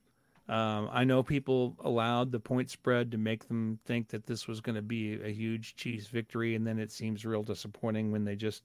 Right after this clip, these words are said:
you know, eke out a win. Um, and the, a, a game that very well could have gone to the Broncos, but, you know, as I pointed out, the last time we played the Broncos, the, the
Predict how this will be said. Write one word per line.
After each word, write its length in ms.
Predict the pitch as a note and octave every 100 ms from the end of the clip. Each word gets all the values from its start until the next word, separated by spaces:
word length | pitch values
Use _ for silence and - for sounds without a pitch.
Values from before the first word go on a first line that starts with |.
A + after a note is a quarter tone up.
| _ _ -
you 200 | F#3 A2
know, 180 | G2+ -
eke 260 | B2 A2 A2+
out 200 | A2+ G#2+
a 60 |
win. 480 | G2+ A2 A2+ A2 A#2+ - _ _ _ - _ -
Um, 640 | A2+ G#2+ G#2 G2 F#2+ G2+ -
and 240 | A#2+ A2 G#2
the, 400 | G#2+ - A2 G#2+
a, 60 |
a 40 | A#2
game 280 | A#2 B2 B2+
that 120 | A2+
very 220 | A#2 B2+
well 240 | B2 B2+
could 140 | - C#3+
have 120 | B2
gone 220 | B2+ C#3
to 60 | F3
the 80 | A#2+
Broncos, 560 | B2 D3+ - A#2+ A#2+
but, 240 | - B2+ - _ _ _ _ _
you 120 | C3
know, 240 | A#2+ C3+ -
as 180 | B2+
I 140 | B2 A#2+
pointed 400 | - C#3 E3 D#3+
out, 340 | G#3 E3+ E3+ - _ _ _ _ -
the 100 | B2+
last 400 | C3 D3 D3 -
time 200 | E3+ F3
we 120 | E3+
played 460 | - E3 A3 C#4+
the 80 | C#3+
Broncos, 800 | B2+ B2+ A2+ A2 G#2+ A2 D#3 - _ _ _ _ _
the, 400 | C#3 B2 B2 A#2+ A2+ -
the 260 | C3 A#2+